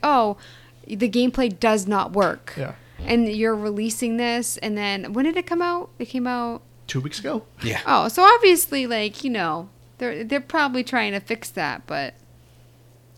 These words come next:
Speaker 1: I'm also just thinking about all, like, 'cause I, you know, obviously do Metacritic and stuff, like, looking at people's complaints and stuff, it's just, like, it's bad. People
Speaker 2: Yeah.
Speaker 1: are, people are genuinely mad
Speaker 2: Yeah.
Speaker 1: at this game,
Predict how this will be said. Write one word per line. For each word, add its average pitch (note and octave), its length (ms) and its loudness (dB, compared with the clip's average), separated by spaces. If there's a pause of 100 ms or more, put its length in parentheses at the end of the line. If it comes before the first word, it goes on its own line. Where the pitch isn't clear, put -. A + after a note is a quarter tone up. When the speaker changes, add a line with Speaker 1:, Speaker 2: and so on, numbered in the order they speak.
(120)
Speaker 1:
I'm C#4 160 10
also F4+ 220 8
just C#4+ 160 0
thinking A#3+ 200 0
about A3 160 2
all, G3 180 4
like, G3+ 140 0
'cause G#3 100 -4
I, G#3 80 0
you F#3+ 420 -2
know, F3+ 100 0
obviously F3+ 380 -2
do E3+ 60 -4
Metacritic E3+ 360 -2
and E3+ 100 -8
stuff, E3+ 180 -4
like, E3+ 140 -4
looking F#3 260 -6
at F3+ 60 -6
people's F3+ 320 -8
complaints E3 500 -6
and G3 140 -4
stuff, G#3+ 400 -2
it's F#3 180 -4
just, G3 280 -4
like, E3+ 220 -2
it's F#3+ 140 -6
bad. D#3 460 0
People C#4+ 220 0
Speaker 2:
Yeah. E4 160 4
Speaker 1:
are, - 40 -4
people D4 260 0
are F#4+ 140 4 (160)
genuinely A3+ 920 0 (360)
mad F3 680 -2 (400)
Speaker 2:
Yeah. D3 280 4 (480)
Speaker 1:
at F#3 140 -2
this F3+ 160 -2
game, E3 380 -4